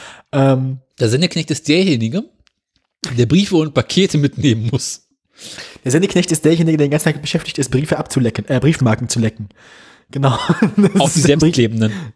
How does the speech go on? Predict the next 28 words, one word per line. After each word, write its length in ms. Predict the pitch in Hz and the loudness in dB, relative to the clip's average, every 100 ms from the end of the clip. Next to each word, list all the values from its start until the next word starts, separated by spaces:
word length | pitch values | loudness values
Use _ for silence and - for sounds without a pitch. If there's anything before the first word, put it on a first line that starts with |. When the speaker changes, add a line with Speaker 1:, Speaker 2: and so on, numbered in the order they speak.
| _ _ - _ | _ _ -20 _
Speaker 1:
Auch 200 | 123 - | -4 -2
die, 140 | 180 175 | 0 0
auch 320 | - - 160 | -2 -10 -8
die 140 | - | -2
selbst, 420 | 151 135 175 - 202 | -2 0 0 -2 -4
alle. 460 | - 170 185 117 - - 233 - | 0 0 0 -2 -10 -10 -8 -4
Der 120 | 135 | 0
Sendeknecht 540 | 135 165 165 147 156 - | 2 2 2 -2 -4 0
und 200 | 190 240 | -2 2
die, 100 | 185 | 0
und, 200 | - 214 | 2 0
und 300 | 190 208 220 | 2 0 0
Andys 320 | 175 180 175 156 | 0 0 0 0
Haare 500 | 143 147 110 98 - _ - - - _ - | 0 0 -2 -8 -12 _ -20 -20 -20 _ -4
in 100 | 131 | -2
Form 280 | 131 131 | 0 0
lecken. 360 | 113 - 101 98 _ - - _ _ | 0 0 -4 -6 _ -20 -20 _ _
Das 160 | 113 135 | -4 -4
ist 140 | - | 0
der, 100 | 113 | 2
der 160 | 117 117 | 2 2
Haargelknecht 680 | 131 113 110 - 104 - | 0 0 -2 -2 -4 -4
auch. 240 | 101 95 - - - - - _ | -8 -10 -14 -20 -18 -20 -20 _
Ähm, 480 | - 127 127 123 110 - - - - - - _ _ _ _ | 0 2 2 -2 -6 -12 -16 -14 -14 -16 -20 _ _ _ _
Speaker 2:
Dann 160 | 135 139 | -6 -2
kommen 220 | 196 202 | -2 0
wir 60 | 185 | 2
nun, 360 | 196 202 202 | 2 0 -6